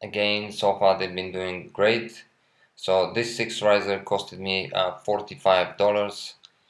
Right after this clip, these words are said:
uh, obviously cheaper than what you can see here in Amazon. Um, so you have to obviously do your, if you wanna build your rig and you wanna buy,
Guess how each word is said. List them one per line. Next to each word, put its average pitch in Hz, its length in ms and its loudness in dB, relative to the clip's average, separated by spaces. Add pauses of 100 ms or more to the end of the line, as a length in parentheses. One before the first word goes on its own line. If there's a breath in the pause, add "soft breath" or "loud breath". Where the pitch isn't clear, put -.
(320 soft breath)
uh, 85 420 -2
obviously 95 420 0
cheaper 101 440 -2
than 90 180 -4
what 87 220 -2
you 92 80 -8
can 90 180 -10
see 92 180 -6
here 90 240 -2
in 85 140 -4
Amazon. 104 540 -2 (560)
Um, 90 240 -4
so 92 160 -2
you 95 180 -4
have 95 280 -2
to 92 120 -6
obviously 92 360 -8
do 92 140 -14
your, 87 380 -6
if - 160 -14
you 92 100 -6
wanna 90 360 -4 (240)
build 92 180 -8
your 87 220 -6
rig 95 260 -6
and 85 80 -8
you 85 80 -8
wanna 85 240 -6
buy, 87 320 0